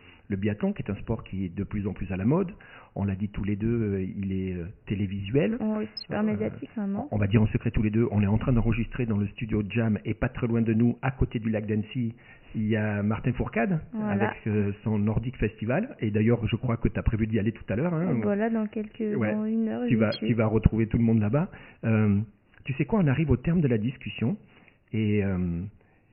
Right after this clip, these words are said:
Speaker 1: et moi, je voulais te dire, euh, bravo et merci. Je voulais te dire bravo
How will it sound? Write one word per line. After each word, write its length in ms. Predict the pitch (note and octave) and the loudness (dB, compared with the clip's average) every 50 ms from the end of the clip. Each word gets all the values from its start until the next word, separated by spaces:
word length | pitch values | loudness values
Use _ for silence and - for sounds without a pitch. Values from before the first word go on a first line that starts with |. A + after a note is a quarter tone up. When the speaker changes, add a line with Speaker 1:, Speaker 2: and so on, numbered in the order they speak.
| _ _ _ - | _ _ _ -2
Speaker 1:
et 100 | - G#2+ | 0 2
moi, 220 | A2+ B2+ D3 D3 | 2 2 2 2
je 120 | C3 B2+ | 2 0
voulais 160 | A2+ G2+ A2 G#2+ | 0 0 -2 -2
te 100 | - A2 | -2 -4
dire, 300 | G2+ G#2+ B2 D3+ C#3 C3 | -4 -2 -2 0 0 2
euh, 240 | A2+ F#2 F2+ F2 F2 G2 - - _ _ _ _ | 0 0 0 -4 -6 -8 -12 -20 _ _ _ _
bravo 360 | F#2+ G#2+ A2+ B2 A#2 C3+ C3 | -4 -2 0 2 2 2 4
et 40 | A#2 | 4
merci. 360 | A2+ G#2 G2+ - - - - - _ _ _ _ - | 2 0 -2 -6 -12 -14 -16 -16 _ _ _ _ -10
Je 80 | G2+ G2 | -4 -4
voulais 100 | A2 G#2+ | -4 -2
te 80 | - A#2+ | -2 -4
dire 220 | A2 C3+ C3+ C3+ | -2 -2 -2 -2
bravo 400 | B2 A2 A#2+ A#2 G#2 A2+ C3 F#3 | -2 -4 -4 -2 0 0 -2 -2